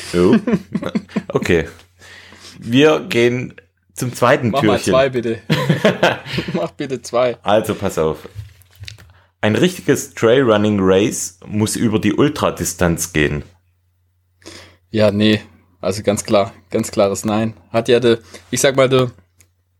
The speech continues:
Speaker 2: der Moritz wird mich, <laughs> wird da wahrscheinlich genau dasselbe sagen. Äh, <laughs> ja, das ist einfach Schwachsinn. Wieso, wieso,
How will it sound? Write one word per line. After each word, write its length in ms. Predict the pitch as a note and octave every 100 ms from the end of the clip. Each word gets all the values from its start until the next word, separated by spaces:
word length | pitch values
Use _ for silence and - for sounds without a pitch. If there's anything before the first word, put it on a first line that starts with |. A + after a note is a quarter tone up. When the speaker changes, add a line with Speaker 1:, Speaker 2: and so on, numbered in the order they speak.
| _ _
Speaker 2:
der 280 | - - A#2
Moritz 400 | A#2+ C3+ C3 -
wird 160 | B2
mich, 260 | B2 A#2 - B2+ -
<laughs> 160 | -
wird 180 | A#2+ A#2
da 120 | A#2+
wahrscheinlich 520 | A2+ A#2 A2+ G#2+ - _ _ _ _ _ - - _
genau 260 | B2 A2
dasselbe 400 | A2+ - G#2 G#2+
sagen. 340 | G2 F2+ F#2 F2+ - - - - - - -
Äh, 220 | A2 A2 G#2+ - - - - - - - _ _ - - B2+ D3+ - - C#3+
<laughs> 60 | D#3+
ja, 140 | D3 G#2+ - - -
das 120 | A2+
ist 80 | A#2+
einfach 180 | A#2 G#2
Schwachsinn. 460 | - G#2+ - F#2+ F#2 _ _
Wieso, 280 | A2+ A2 A2+ -
wieso, 340 | A2 A#2 A2